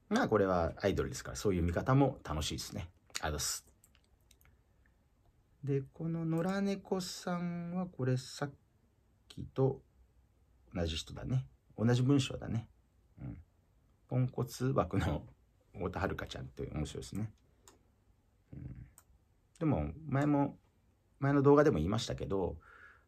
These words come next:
まあ、辻かごであったり、マードゥはポンコツって言ったらちょっと違うと思うけど、その、ね、なんか二セットで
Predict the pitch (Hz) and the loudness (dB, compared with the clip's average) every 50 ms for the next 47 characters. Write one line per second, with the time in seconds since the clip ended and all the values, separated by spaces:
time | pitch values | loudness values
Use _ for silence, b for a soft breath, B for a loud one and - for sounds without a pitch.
0 | _ - 87 82 - - 95 85 78 78 82 - - 73 76 71 71 73 71 73 | _ -4 -4 -4 -4 -4 -4 -4 -2 -2 -2 -2 -2 -2 0 0 -2 -2 0 -2
1 | 73 73 73 - - 67 60 60 58 - - - _ b b b b b b b | -2 -4 -4 -8 -8 -8 -8 -8 -8 -12 -16 -20 _ b b b b b b b
2 | _ _ _ - 117 123 147 185 220 226 240 233 214 233 233 240 233 220 220 - | _ _ _ -2 0 0 0 0 0 0 0 0 0 0 0 0 0 0 0 0
3 | 196 226 254 - - - - - - - 214 208 214 - 170 143 - 147 - - | 0 0 0 -2 -2 -4 -4 -8 0 2 4 4 6 6 4 4 4 0 -2 0
4 | - - 110 95 92 87 90 90 95 95 87 - - 73 78 92 90 80 76 73 | 0 2 2 2 2 2 2 2 2 2 2 0 -2 -2 0 0 0 0 0 -4
5 | 69 67 - _ - - - 104 92 87 87 85 - - - - - - - - | -8 -12 -16 _ -10 -6 -4 -2 -2 -2 -2 -4 -6 -10 -14 -16 -18 -18 -18 -16
6 | - - - - - - - - 113 117 117 - - - - - - - - - | -18 -18 -18 -20 -20 -12 -8 -4 -4 -4 -4 -6 -8 -12 -14 -16 -18 -18 -18 -20
7 | - - - - - - - - - - - - - - 131 127 - - - - | -20 -20 -20 -20 -20 -20 -20 -20 -20 -18 -20 -12 -8 -6 -6 -6 -6 -10 -8 -6
8 | 120 123 - - 117 - - - - 69 67 67 65 | -6 -4 0 0 0 0 0 -2 -4 -2 -2 -4 -6